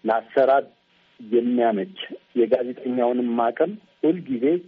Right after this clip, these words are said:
መደበኛ የሚያደርግ የአርትዖት መመሪያም ጭምር ያስፈልገዋል። ምክንያቱም የ-፣ በእያንዳንዱ የመገናኛ ብዙሃን ተቋም ውስጥ የምናየው አሰራር በአጠቃላይ የጋዜጠኝነት መርህ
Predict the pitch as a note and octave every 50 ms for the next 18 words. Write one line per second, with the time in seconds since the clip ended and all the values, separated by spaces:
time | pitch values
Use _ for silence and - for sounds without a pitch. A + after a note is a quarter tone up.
0 | _ _ _ _ - A2+ A#2 A#2+ B2+ B2+ C3 B2+ B2+ B2+ A#2+ A#2 G#2+ G#2 G#2 G2+
1 | G2+ G#2 G2+ G2 G2 - - - E3+ - _ - _ _ _ _ _ _ _ _
2 | - B2 B2+ B2+ C3+ C3 - - C3+ B2 A2+ - - A2 G#2+ G#2 G#2+ G#2 G#2 G2+
3 | G#2 G#2+ G#2 G#2 G2+ - - F#2+ F#2 G#2 A#2 C#3+ - _ _ _ _ - G#2+ G2+
4 | - - _ - G2 F2+ F2 F#2 - F#2+ F2+ F#2 - _ _ _ _ _ _ _
5 | _ _ _ _ - A#2+ A2+ C3+ C#3 C#3 C#3+ C#3+ - - E3 F3 G#3+ G#3+ - _
6 | _ _ _ _ _ _ _ _ _ _ - A#2+ B2+ C3+ C#3 C3 B2+ A#2+ A2+ A2
7 | G#2 G#2 G2 G2 G2 F#2+ F#2+ F#2+ - D3 E3+ E3+ G#2+ A#2+ A#2+ B2 B2+ D3+ D3 D3+
8 | D3+ D3 D3 D3 C#3+ C3 C3+ C3+ C3+ C3 C3 B2 A#2+ - C3+ C3 C3 B2+ B2+ B2+
9 | B2+ B2 A#2 A#2+ A#2 A#2 A#2 A#2 A2 A2 A2+ - A#2+ - - B2+ B2 B2+ C3 B2
10 | - _ _ - C3+ A#2 A2 A#2 A#2 A#2+ B2+ B2 B2 A#2 A2 A2 A2 G#2+ G#2+ -
11 | - - A2+ G#2 G#2+ A#2+ D3 - - _ _ _ _ _ _ _ _ _ _ _
12 | _ _ G#3 C#3+ D#3 E3 - - G#3+ F#3+ G3 F#3 F3 E3+ F3+ F#3 F#3 F#3 E3+ D3+
13 | C#3 B2+ C#3+ C#3 C#3 C#3 C#3+ - C#3+ C#3 C3 C#3 C3 C3 C3+ C3+ B2+ - - A#2
14 | B2 B2+ C3+ C#3+ C#3+